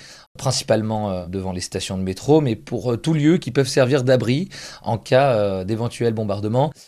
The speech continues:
Mais ce qui est ressorti surtout de mes échanges avec, euh, les habitants, euh, ici, c'est, euh, un énervement, euh, du fait d'avoir été réveillé à une heure aussi matinale, mais aussi, euh, une espèce de, de frustration et d'inquiétude par rapport au fait que les procédures n'étaient pas forcément claires,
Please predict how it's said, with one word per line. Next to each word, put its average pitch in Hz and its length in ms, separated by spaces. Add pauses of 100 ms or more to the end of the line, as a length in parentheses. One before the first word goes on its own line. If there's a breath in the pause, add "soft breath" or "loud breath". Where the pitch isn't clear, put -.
(140 soft breath)
Mais 127 120
ce - 160
qui 151 80
est 147 40
ressorti 151 460
surtout 147 300
de 135 60
mes 127 160
échanges 131 340
avec, 113 260
euh, 107 380
les 113 200
habitants, 123 460
euh, 107 140
ici, 160 500 (340 loud breath)
c'est, 135 380
euh, 107 320 (220)
un 117 100
énervement, 147 720
euh, 104 440
du 107 160
fait 120 200
d'avoir 110 240
été 104 180
réveillé 104 400
à 92 100
une 98 140
heure 101 100
aussi 98 220
matinale, 127 460 (400 loud breath)
mais 160 360
aussi, 156 640
euh, 92 100 (140)
une 135 80
espèce 131 300
de, 123 160
de 120 160
frustration 147 640
et 135 80
d'inquiétude 160 580
par 139 100
rapport 127 220
au 123 60
fait 160 260
que - 100
les 113 200
procédures 131 560
n'étaient 110 200
pas 104 140
forcément 92 400
claires, 156 420